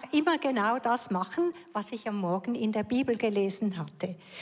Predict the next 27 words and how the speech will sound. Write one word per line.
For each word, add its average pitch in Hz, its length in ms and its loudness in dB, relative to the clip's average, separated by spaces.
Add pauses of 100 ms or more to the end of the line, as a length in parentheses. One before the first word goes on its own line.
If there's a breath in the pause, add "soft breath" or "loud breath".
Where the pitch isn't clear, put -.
(120)
So, 277 300 4
wenn 247 160 4
ich 240 120 -2
zum 254 200 0
Beispiel 233 440 2
las, 214 360 2
wir 254 80 4
sollen 220 440 2
allen 262 300 6
Menschen 277 460 2
Gutes - 480 0
tun, 311 440 4 (320 loud breath)
habe 247 220 4
ich 247 120 0
etwas 190 380 -2
Schönes 294 600 2
eingepackt, 302 680 2
ein 190 140 0
Geschenk 277 540 0
gemacht, 269 420 4 (300 loud breath)
bin 269 200 4
aus 214 240 0
dem 214 200 2
Haus 269 340 4
und 240 100 2
habe 233 180 0
gedacht, 196 360 2